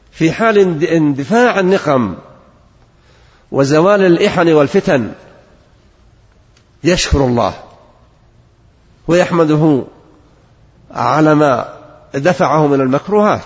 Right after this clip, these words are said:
وهكذا شأن المؤمن، أن يكون كثير التعلق بخالقه سبحانه وتعالى في سرائه وفي ضرائه. في ضرائه يرجو كشفها من ربه جل وعلا،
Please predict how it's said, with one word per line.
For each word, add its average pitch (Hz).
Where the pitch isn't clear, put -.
وهكذا 131
شأن 135
المؤمن، 131
أن 131
يكون 151
كثير 143
التعلق 147
بخالقه 135
سبحانه 131
وتعالى 120
في 202
سرائه 226
وفي 160
ضرائه. 143
في 156
ضرائه 151
يرجو 151
كشفها 139
من 131
ربه 135
جل 143
وعلا، 131